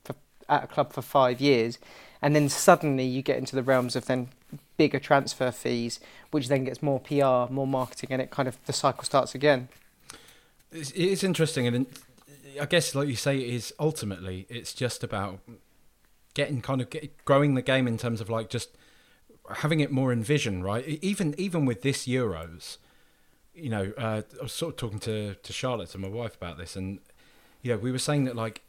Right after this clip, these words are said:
Speaker 2: e-, even at the start, and Ian Wright was kind of, you know, gunning after this at the, at the end, like, these brands and that, they only jumped on right at the end, a lot of them anyway,
Speaker 1: Oh,
Speaker 2: you know?
Speaker 1: mate.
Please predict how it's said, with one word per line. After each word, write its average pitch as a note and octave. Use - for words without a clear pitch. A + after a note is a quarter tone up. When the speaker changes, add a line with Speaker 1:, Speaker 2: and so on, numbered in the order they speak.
Speaker 2:
e-, E3+
even F#3+
at E3
the B2
start, C#3+
and A#2
Ian D3+
Wright C#3+
was G#2
kind F#2
of, E2+
you G2
know, E2+
gunning F#2+
after F2+
this F2
at F2
the, G2
at G2+
the A2
end, G2
like, B2+
these C#3
brands D#3
and G#2+
that, F2+
they B2+
only A3
jumped A#2+
on A2+
right G#2
at F2+
the A2
end, E2
a B2
lot A2+
of G2
them F#2+
anyway, F2
Speaker 1:
Oh, C3
Speaker 2:
you B2+
know? B2+
Speaker 1:
mate. B2+